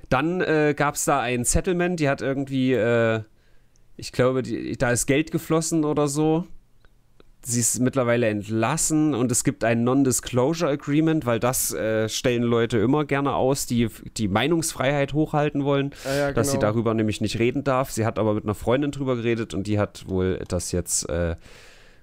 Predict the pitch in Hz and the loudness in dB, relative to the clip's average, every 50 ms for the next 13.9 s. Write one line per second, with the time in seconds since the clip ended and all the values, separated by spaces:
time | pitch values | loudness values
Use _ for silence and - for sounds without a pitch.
0 | - - 107 98 101 104 113 120 - - - - - - - 92 90 - - - | -10 -6 -2 2 2 4 4 2 0 -2 -6 -8 -6 -4 -4 -4 -4 -4 -6 -8
1 | - - - - - - - - 101 101 104 107 95 90 82 - - - - - | -8 -8 -8 -10 -16 -20 -12 -10 -4 -2 0 0 0 0 -4 -6 -12 -20 -20 -20
2 | - - - - - - - - - - - - - - - 202 208 208 208 - | -20 -20 -20 -20 -20 -20 -20 -20 -20 -20 -20 -14 -2 2 2 4 4 2 0 -4
3 | - - 196 185 185 - 190 185 202 190 175 170 - 104 98 117 151 180 208 226 | -4 -6 -6 -6 -4 -2 0 0 2 2 0 0 -2 -4 -2 0 0 0 0 -2
4 | - - - - - - - - 175 185 160 156 208 220 233 233 214 220 - - | -4 -6 -8 -8 -10 -10 -2 0 0 0 2 0 -2 0 0 0 -2 -2 -6 -12
5 | - - - - - 170 165 175 180 175 175 170 170 170 - - - - - - | -16 -16 -14 -4 0 2 2 4 4 4 4 4 2 0 -4 -10 -16 -18 -20 -20
6 | - - - - - - 170 170 180 165 - - - 139 135 147 175 208 196 - | -20 -20 -20 -12 -6 -4 0 0 0 0 -2 -4 -4 -2 0 0 0 -2 -2 -6
7 | - - - - - - - - - - - 160 175 - - - 170 180 185 214 | -10 -10 -12 -18 -20 -20 -20 -20 -16 -4 -2 -2 0 0 -2 -2 0 2 2 0
8 | - - 190 170 170 170 165 165 - - - 175 165 - - - 160 160 160 160 | 0 -2 0 2 2 2 0 -2 -6 -8 -8 -8 -8 -4 0 2 4 4 4 2
9 | - 190 180 180 170 165 - - 165 185 220 214 208 156 139 139 151 180 262 - | 0 0 0 2 0 0 0 0 2 2 2 2 0 0 2 2 0 0 -2 -6
10 | - - - - - - - - - - - - 107 104 101 98 104 123 160 170 | -12 -16 -18 -20 -20 -20 -20 -20 -20 -20 -10 -4 -2 0 0 0 -2 -2 -2 -2
11 | 160 156 156 170 208 226 - - 196 180 175 185 175 - - - 180 185 175 170 | 0 4 4 4 4 4 0 -2 0 2 2 2 2 -2 -4 -2 -2 -2 0 0
12 | 165 156 - 196 202 - - 180 147 151 156 196 220 - 202 180 170 175 180 175 | 0 0 -2 -6 -6 -6 -6 -4 0 2 2 2 2 2 0 0 2 0 0 0
13 | - 165 156 151 151 143 - - - 202 233 - - 156 151 175 214 | -2 -4 -2 -2 -4 -4 -6 -6 -6 -6 -6 -2 -2 -2 -2 -2 -4